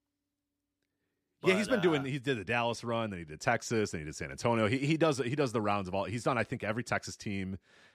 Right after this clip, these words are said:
Speaker 1: and Philly for a point, and yeah, he's, he bounces all over the place. So.
Speaker 2: Wait, is this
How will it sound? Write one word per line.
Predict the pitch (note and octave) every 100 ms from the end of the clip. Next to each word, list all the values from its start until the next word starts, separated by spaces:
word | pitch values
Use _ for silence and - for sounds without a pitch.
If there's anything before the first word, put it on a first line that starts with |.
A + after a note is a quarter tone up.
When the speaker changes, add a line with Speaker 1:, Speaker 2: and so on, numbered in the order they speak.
| _ -
Speaker 1:
and | E2+ E2+ E2+ E2 D#2+ D#2
Philly | - - C3 B2+ A#2+
for | B2+
a | B2
point, | - B2 A#2+ A#2 A2
and | E2+
yeah, | D#2+
he's, | G2+
he | D#3
bounces | G2+ D2+ -
all | -
over | -
the | -
place. | - - -
So. | - _ _ _ _ _ _ _ - _ _ _ _ _ _ _ _ _ _ _ _ _ _ _ _ _ -
Speaker 2:
Wait, | D3 A#2+
is | A#2 F#2+
this | G#3